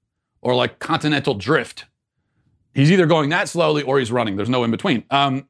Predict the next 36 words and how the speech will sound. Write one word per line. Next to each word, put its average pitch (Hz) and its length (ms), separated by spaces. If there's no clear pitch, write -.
and 143 160
that's 147 180
because 135 280
he's 123 160
full 127 260
of 117 80
energy, 113 280
and 107 80
so 107 100
it's 90 100
very 117 200
physical, 107 480
and 101 80
he 101 60
ne-, 113 260
and 113 100
he 110 60
just, 113 300
he 117 120
needs 120 320
to 120 80
get 117 160
that 113 220
physical 113 280
energy 107 260
out. - 140
I 170 100
don't 147 200
see 147 160
how 127 140
sitting 135 560
stationary 113 680
and 107 140
moving 120 260
your 104 100
thumbs 101 760